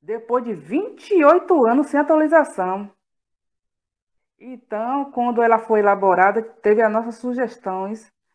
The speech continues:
da, da acessibilidade, que pode ser conferida nas páginas cento e doze e cento e treze.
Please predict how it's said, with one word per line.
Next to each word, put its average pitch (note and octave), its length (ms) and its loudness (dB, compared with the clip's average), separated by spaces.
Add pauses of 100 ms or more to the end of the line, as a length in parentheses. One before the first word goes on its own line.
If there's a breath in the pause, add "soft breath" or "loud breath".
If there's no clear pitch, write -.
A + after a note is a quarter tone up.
(140)
da, F#3 360 -10
da F#3 80 -10
acessibilidade, G3 1000 0 (600)
que F#3+ 80 -12
pode G3+ 240 -4
ser A3 120 -4
conferida G#3 480 -4
nas G3+ 320 -12
páginas G3 420 -2
cento A3 220 -14
e A3+ 60 -10
doze F#3+ 240 -4
e A#3 40 -12
cento B3+ 240 -10
e C4 40 -12
treze. D#3+ 540 -10